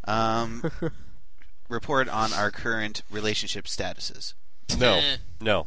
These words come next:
Speaker 3: no. In fact, we're not gonna do that. Here's what we're gonna do.
Speaker 2: <laughs>
Speaker 3: We're gonna end it. Time of death. Now.
Speaker 2: We can't end it at fifty-one minutes.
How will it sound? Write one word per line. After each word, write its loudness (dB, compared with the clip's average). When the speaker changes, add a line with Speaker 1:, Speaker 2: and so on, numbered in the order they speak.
Speaker 3:
no. 0
In -2
fact, 4
we're 2
not 4
gonna 0
do 0
that. 0
Here's -2
what -2
we're -2
gonna 0
do. 0
Speaker 2:
<laughs> 6
Speaker 3:
We're 2
gonna 4
end 2
it. -2
Time 6
of 2
death. 4
Now. 4
Speaker 2:
We -4
can't 0
end -2
it 0
at -2
fifty-one -4
minutes. -4